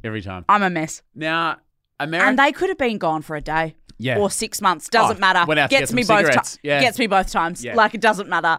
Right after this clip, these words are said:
Speaker 1: Um, that's the one, th-, I mean, America, pros and cons, am I right? But one of the pros is, like, I love the patriotism. And when there's someone from the military, it's like,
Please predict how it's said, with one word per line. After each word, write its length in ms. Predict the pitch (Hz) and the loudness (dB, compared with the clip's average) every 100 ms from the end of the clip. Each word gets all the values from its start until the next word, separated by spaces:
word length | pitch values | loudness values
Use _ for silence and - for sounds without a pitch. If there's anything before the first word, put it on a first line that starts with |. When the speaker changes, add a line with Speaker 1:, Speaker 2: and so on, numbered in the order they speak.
| - | -2
Speaker 1:
Um, 380 | 135 147 151 143 - - - - _ | -4 -4 -4 -10 -14 -20 -20 -20 _
that's 400 | 123 120 143 160 | -14 -4 -2 0
the 80 | 185 | -4
one, 220 | 160 151 160 | -4 -4 -4
th-, 80 | 120 | -10
I 80 | 120 | -6
mean, 300 | 127 131 123 - | -4 -4 -6 -10
America, 560 | 123 131 139 135 113 95 - | -10 -4 -2 -2 -4 -8 -4
pros 240 | 139 123 | -4 -4
and 100 | 110 | -6
cons, 260 | 117 110 107 | -6 -6 -6
am 120 | 110 | -6
I 100 | 101 | -4
right? 320 | 98 110 170 - _ | -2 -4 -4 -8 _
But 140 | 131 135 | -6 -2
one 180 | 139 | -2
of 120 | 147 127 | -2 -6
the 80 | - | -6
pros 420 | 120 113 104 101 | -4 -2 -4 -6
is, 200 | 101 104 | -10 -6
like, 320 | 104 101 - - | -4 -4 -6 -8
I 100 | 110 | -6
love 300 | 113 113 107 | -4 -4 -6
the 80 | 113 | -10
patriotism. 720 | - 107 110 107 104 101 107 | -8 -8 -8 -12 -10 -12 -10
And 100 | 107 | -10
when 120 | 110 | -10
there's 160 | 113 - | -10 -8
someone 240 | 113 117 | -10 -10
from 120 | 117 113 | -10 -8
the 60 | |
military, 480 | 107 107 110 117 113 | -8 -8 -8 -8 -8
it's 160 | 110 - | -8 -6
like, 360 | 104 95 - | -6 -6 -10